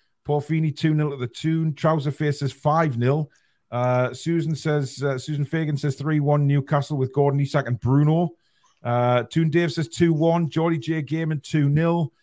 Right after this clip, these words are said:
Charles Habsburg the second of Spain says <laughs> three one to Newcastle. Uh, Baz Down Under says, "Sadly, we'll lose two one." Ian A says, "We'll win two one." Shalong Gamer says, "Milan three, Newcastle nil."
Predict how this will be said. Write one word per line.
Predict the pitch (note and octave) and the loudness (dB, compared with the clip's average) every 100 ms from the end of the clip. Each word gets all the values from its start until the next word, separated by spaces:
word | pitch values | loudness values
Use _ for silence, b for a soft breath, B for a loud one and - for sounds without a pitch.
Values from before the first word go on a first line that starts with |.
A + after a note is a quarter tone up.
| _ _ _ | _ _ _
Charles | - D#3+ E3 D#3+ | -2 2 2 0
Habsburg | E3+ D#3 B2+ C#3 E3 A#2+ | -2 -2 -2 -2 -2 -2
the | C3 | -4
second | E3+ D#3+ D#3+ | -2 -2 -2
of | C3+ | -2
Spain | - - E3 E3 | -4 -4 -2 -2
says | F3 D#3 C#3+ | -2 -2 -2
<laughs> | |
three | - A2+ - A3+ - | 2 2 4 4 8
one | G#3+ A3 | 6 6
to | - F3 | -4 -2
Newcastle. | D#3+ F3+ E3+ E3+ E3+ E3+ G3+ G3 b b b b _ | 2 0 2 2 2 2 0 -2 b b b b _
Uh, | C#3+ D3 D3 C#3+ C#3 | -2 2 4 4 2
Baz | F#3 F#3 D3+ | 0 0 2
Down | F3+ E3+ | 0 0
Under | E3+ | -2
says, | D3+ F3 C#3+ | -4 -6 -4
"Sadly, | - E3+ D#3 D#3 | -2 0 0 -2
we'll | D3 | -2
lose | D3 C#3+ C3+ | -2 -2 -4
two | - D3 | -6 -4
one." | C#3 D#3 D#3+ D#3 D3+ | -2 -2 -2 -2 -4
Ian | C#3+ C#3+ | -4 -4
A | E3 D#3+ | -4 -4
says, | - C#3 | -4 -6
"We'll | C3 C3+ | -4 -4
win | E3 D3+ | -4 -6
two | - D3+ | -6 -4
one." | C#3 D3+ D#3 C#3 _ _ _ _ _ _ _ - | -2 -2 -2 -6 _ _ _ _ _ _ _ -16
Shalong | - D3+ C#3 D#3 F#3+ F3 | -6 -2 2 2 2 0
Gamer | C3+ F3+ C#3+ B2 E3+ | 0 0 2 0 0
says, | - - C#3+ B2 | -4 -4 -2 0
"Milan | D3 D#3 D#3+ | 0 0 0
three, | C#3+ E3 D#3 | -2 -2 -2
Newcastle | D3+ D3+ D3+ D3 C#3+ C3+ | 0 -2 -2 -4 -2 -2
nil." | D#3 C3+ D3+ | 0 0 -2